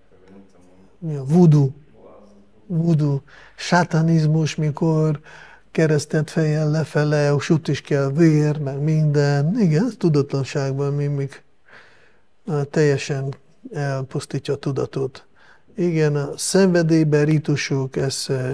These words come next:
Speaker 2: olyan ritus, hogy jöjjön a pénz, vagy egészség, vagy valami. Szóval a,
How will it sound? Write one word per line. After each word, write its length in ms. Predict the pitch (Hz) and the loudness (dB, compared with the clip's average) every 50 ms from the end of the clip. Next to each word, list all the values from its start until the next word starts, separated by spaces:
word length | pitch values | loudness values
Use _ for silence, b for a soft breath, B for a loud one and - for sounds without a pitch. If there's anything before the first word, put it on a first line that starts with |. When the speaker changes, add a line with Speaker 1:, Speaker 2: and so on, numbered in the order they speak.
| 139 - - | -8 -8 -4
Speaker 2:
olyan 400 | - 151 151 143 139 139 143 147 | -2 0 0 0 0 0 0 0
ritus, 420 | 147 143 139 - 139 131 135 - | -2 -2 -2 -4 -4 -4 -4 -4
hogy 300 | - 135 127 127 - - b b b b b b b b | -4 -6 -6 -6 -8 -12 b b b b b b b b
jöjjön 380 | - 156 156 147 139 131 131 127 | 0 2 4 4 2 0 -2 -6
a 60 | 120 | -6
pénz, 640 | - - 165 202 247 302 320 294 - - - - - _ _ _ _ _ _ - | 0 2 4 4 4 4 2 -2 -4 -8 -12 -14 -20 _ _ _ _ _ _ -12
vagy 520 | 214 156 135 131 135 135 131 - - - - | -10 -10 -8 -6 -6 -6 -6 -8 -8 -4 0
egészség, 800 | 170 202 202 196 208 190 165 - - 170 156 151 147 147 - - - _ _ | 2 2 4 4 4 4 4 2 2 2 2 2 2 -2 -6 -16 -20 _ _
vagy 200 | - 139 127 131 | -10 -8 -6 -4
valami. 600 | 143 180 196 190 185 175 170 170 170 170 165 - - b b b b b b b b b b b | -2 0 2 2 2 2 2 2 0 0 -2 -4 -10 b b b b b b b b b b b
Szóval 440 | - - - 175 156 151 147 147 | -10 -4 0 2 4 4 4 4
a, 260 | 143 139 135 135 131 | 4 2 2 0 -2